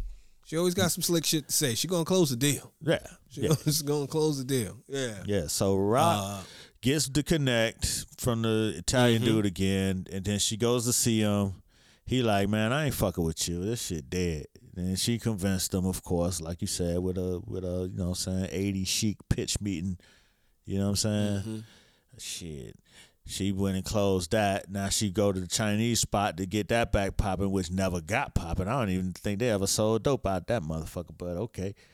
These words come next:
Speaker 2: So she going to, to launch the, the Chinese dope spot. And, um,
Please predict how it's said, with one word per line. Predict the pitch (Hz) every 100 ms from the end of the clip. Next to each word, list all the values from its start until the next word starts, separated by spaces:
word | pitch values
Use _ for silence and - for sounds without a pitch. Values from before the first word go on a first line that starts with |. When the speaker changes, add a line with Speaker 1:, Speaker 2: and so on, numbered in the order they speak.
| - - - -
Speaker 2:
So | - 92 90
she | 92 - 113
going | 104 101 98
to, | 95 95 107 _ -
to | 110 92 90 85 87
launch | 104 98 -
the, | 104 95 92 87 - -
the | 95
Chinese | - 110 107 104 101
dope | 101 123 -
spot. | - 95 92 - _ _ _ _ _ _ - _ -
And, | 90 90
um, | 92 92 90 87